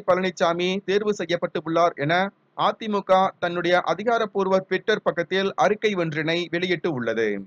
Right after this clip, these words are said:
தமிழகத்தில் நடந்து முடிந்த சட்டமன்ற தேர்தலில் திமுக அறுதி பெரும்பான்மையுடன் ஆட்சி அமைத்து உள்ளது.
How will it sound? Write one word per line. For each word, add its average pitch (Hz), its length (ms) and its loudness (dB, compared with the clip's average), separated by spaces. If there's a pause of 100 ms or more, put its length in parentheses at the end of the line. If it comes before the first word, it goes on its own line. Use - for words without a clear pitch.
(560)
தமிழகத்தில் 220 560 0
நடந்து 196 280 2
முடிந்த 180 460 4
சட்டமன்ற 208 680 -2
தேர்தலில் 175 680 -2
திமுக 196 640 0 (280)
அறுதி 208 460 2
பெரும்பான்மையுடன் 185 800 0
ஆட்சி 190 340 -2
அமைத்து 165 340 -4
உள்ளது. 113 540 -4